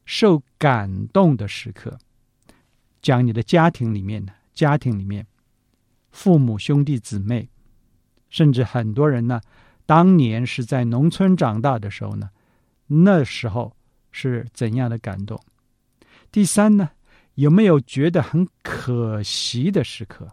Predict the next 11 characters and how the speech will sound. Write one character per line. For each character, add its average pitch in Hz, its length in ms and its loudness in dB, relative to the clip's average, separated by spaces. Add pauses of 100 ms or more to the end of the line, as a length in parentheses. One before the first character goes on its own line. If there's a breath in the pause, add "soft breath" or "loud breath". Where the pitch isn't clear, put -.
(1200)
很 143 140 -4
惋 139 220 2
惜， 107 380 -10 (560)
比 - 80 -10
如 127 80 -2
说 143 140 0
小 127 220 -4
学 139 200 -4
毕 156 240 -2
业 160 160 4
了， 110 220 -6